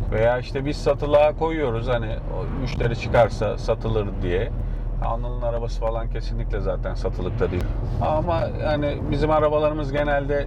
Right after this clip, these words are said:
temiz, düzgün, e, kendimizde fazla şey yapmayalım ama yani böyle hep orijinalciyiz biz. Orijinali severek, orijinali bozma-, bozulmamış arabaları alıyoruz.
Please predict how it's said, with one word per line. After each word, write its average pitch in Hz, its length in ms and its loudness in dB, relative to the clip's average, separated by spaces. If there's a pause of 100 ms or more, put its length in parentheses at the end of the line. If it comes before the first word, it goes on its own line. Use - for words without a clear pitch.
(120)
temiz, 139 480 0 (160)
düzgün, 127 480 0 (460)
e, 110 240 0
kendimizde 120 720 0 (120)
fazla 117 280 2
şey 127 160 -4
yapmayalım 120 460 -2
ama 127 240 -4
yani 127 240 -4
böyle 131 340 -2
hep 147 80 -2 (240)
orijinalciyiz 143 840 0
biz. 113 160 -2
Orijinali 123 560 0
severek, 127 440 0 (200)
orijinali 117 500 0
bozma-, 117 540 0
bozulmamış 113 560 2
arabaları 92 440 2
alıyoruz. 90 520 0